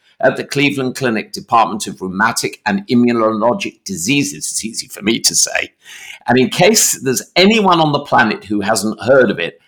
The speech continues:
the Cleveland Clinic is one of the preeminent institutions, not only in America, but globally. And he was based, is based at the Cleveland Mothership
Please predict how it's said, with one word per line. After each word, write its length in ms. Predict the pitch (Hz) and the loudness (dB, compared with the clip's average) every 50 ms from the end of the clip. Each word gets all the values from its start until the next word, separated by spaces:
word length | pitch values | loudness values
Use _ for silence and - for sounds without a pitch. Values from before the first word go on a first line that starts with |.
| _ _ _ _ | _ _ _ _
the 100 | - 107 | -10 -8
Cleveland 540 | 101 - 175 165 175 160 - 151 131 110 - | -4 0 2 4 4 4 2 0 0 -2 -2
Clinic 360 | - 135 117 98 90 - - | 0 0 0 0 -2 -4 -4
is 200 | - 92 95 - | -4 -4 -2 -2
one 160 | 113 113 110 107 | -2 -2 0 -2
of 60 | 98 | -2
the 60 | 95 | -4
preeminent 840 | - - - 120 110 95 - - 139 139 143 139 143 135 123 - - | -8 -8 -4 -4 -4 -2 0 2 2 4 4 4 2 2 0 -2 -4
institutions, 800 | 107 107 - - - 101 98 - 117 104 98 - - 120 - 226 | -4 -2 -4 -4 -6 -6 -6 -4 -2 -2 -2 -4 -4 -4 -4 -2
not 220 | 247 247 220 151 | 0 0 0 0
only 220 | 120 110 104 95 90 | 0 0 0 0 -2
in 60 | 87 | -2
America, 560 | 87 95 98 - 101 101 92 - - 80 76 | -2 -2 2 2 4 4 2 0 -4 -8 -8
but 240 | - 95 - - _ | -8 -10 -12 -12 _
globally. 640 | - 101 95 95 92 90 80 - 82 78 78 - - _ _ _ _ _ - | -8 -6 -4 -2 -2 -2 -4 -6 -8 -8 -10 -10 -12 _ _ _ _ _ 0
And 300 | - 120 117 117 120 - - | 2 2 4 2 0 -4 -6
he 220 | - 107 151 147 | -4 0 0 2
was 140 | 135 127 - | 2 0 -2
based, 520 | - 117 107 110 107 - - - - - | -2 0 0 2 2 0 0 -2 -4 -4
is 180 | - 131 123 - | -4 -2 -2 -4
based 420 | - - 85 85 90 - - - - - | -6 -8 -8 -6 -4 -6 -6 -6 -2 -2
at 160 | 104 101 101 | -2 -2 -2
the 40 | 98 | -4
Cleveland 480 | - - 131 127 110 98 98 104 101 104 | -6 -2 -2 -2 -2 -2 -2 -2 0 2
Mothership 680 | 113 127 143 151 - 104 90 - - 92 87 82 - | 4 4 4 4 4 2 -2 -2 -2 -4 -4 -6 -8